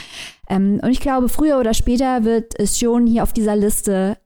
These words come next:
auftauchen. Ich glaube es. Ich glaube auch, wenn aus der deutschsprachigen Literatur noch mal was kommt, das ist jetzt nach Handke, so direkt wird da wahrscheinlich nichts kommen, aber wenn da noch mal was kommt,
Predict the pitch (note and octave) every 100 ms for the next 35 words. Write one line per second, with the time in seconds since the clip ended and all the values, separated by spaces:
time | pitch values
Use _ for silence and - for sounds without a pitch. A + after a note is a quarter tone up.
0 | - F#3+ F#3+ - D#3+ - D#3 E3 - A3+
1 | - G#3 F#3+ F3+ - - - - A3+ A3
2 | E4 E4+ C#4 B3 G3 A#3+ G#4 F#4 - C4+
3 | C4 B3 A3 B3+ F4+ - - - G3+ G3+
4 | G3 F#3+ F#3 F#3 F#3 - G3 F#3+ F#3+ F3
5 | F#3 - G#3 C4 G3+ - G#3+ - F#3+ -
6 | G#3 C#4 C4+ A#3+ A3+ G3+ F3+ B3+ - G#3
7 | G3 G3 - F#3 F3 G#3 C#4 - - -
8 | E3 - - G#3+ G#3 C4 E4+ C#4+ C#4+ B3
9 | G#3 G3+ - F#3+ G#3+